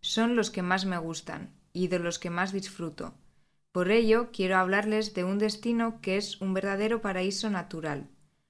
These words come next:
la región noratlántica de Costa Rica, donde sus habitantes me han hecho vivir mediante el turismo rural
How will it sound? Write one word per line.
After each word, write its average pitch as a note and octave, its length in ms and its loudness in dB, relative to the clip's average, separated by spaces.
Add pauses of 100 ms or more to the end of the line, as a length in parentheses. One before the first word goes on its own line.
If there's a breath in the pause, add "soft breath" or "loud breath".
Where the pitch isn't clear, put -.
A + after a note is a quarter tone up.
(120)
la F3+ 140 2
región F3+ 680 0
noratlántica A3 1000 0 (260)
de F3+ 180 -4
Costa F3 340 -4
Rica, F3 480 -6 (460)
donde F#3 260 2
sus F3+ 240 -2
habitantes G3 880 -2
me F#3 160 -2
han G3 140 2
hecho G3 240 -2
vivir F#3 420 -2
mediante E3+ 500 -4
el E3+ 80 -8
turismo F3+ 520 -2
rural F#3+ 500 0